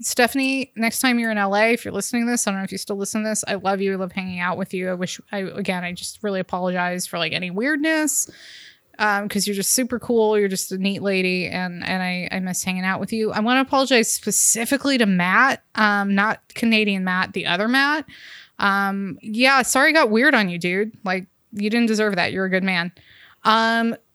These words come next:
Canadian Matt, I probably flirted with a little too heavily, s-, and he was kind of, like, um, not ready for this jelly, and also,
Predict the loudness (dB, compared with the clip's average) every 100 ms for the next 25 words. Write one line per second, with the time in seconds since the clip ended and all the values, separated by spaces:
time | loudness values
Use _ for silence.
0 | _ _ _ _ -10 0 4 6 6 4
1 | 6 6 6 4 0 -4 0 4 6 6
2 | 2 0 0 0 2 2 2 0 0 -4
3 | -4 -4 -4 0 0 0 0 -2 0 -2
4 | -4 -2 0 0 0 -2 -4 0 2 2
5 | 0 -2 -2 -8 -6 -4 -2 -4 -6 -8
6 | _ _ _ _ -12 -12 -16 _ _ _
7 | -20 -20 _ -2 0 0 0 2 2 -2
8 | -6 -6 -4 -2 -4 0 0 0 -2 -2
9 | 0 -2 0 -2 -2 -2 0 0 -2